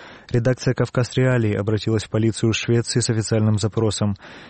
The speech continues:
«Сейчас нам нечего добавить к нашему предыдущему комментарию», говорится в официальном ответе пресс-секретаря ведомства.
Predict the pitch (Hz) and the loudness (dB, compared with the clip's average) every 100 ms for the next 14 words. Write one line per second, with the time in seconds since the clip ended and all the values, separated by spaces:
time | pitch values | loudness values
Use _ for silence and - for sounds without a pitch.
0 | - 127 - 143 - 131 127 120 - 101 | -6 -2 0 0 2 4 4 2 0 -2
1 | 104 104 117 117 - 113 104 110 104 110 | 0 2 2 0 0 0 2 0 0 0
2 | 107 107 - 110 104 110 107 113 107 101 | 0 0 0 0 2 2 0 0 0 0
3 | 95 - - - 107 110 107 113 110 113 | -2 -8 -12 -2 2 2 0 0 0 0
4 | 117 104 104 - 107 110 - 107 - - | 0 2 0 0 -2 -2 -2 -2 -2 -4
5 | 104 107 110 104 104 101 - 104 98 | 0 2 2 2 0 -2 -2 -4 -4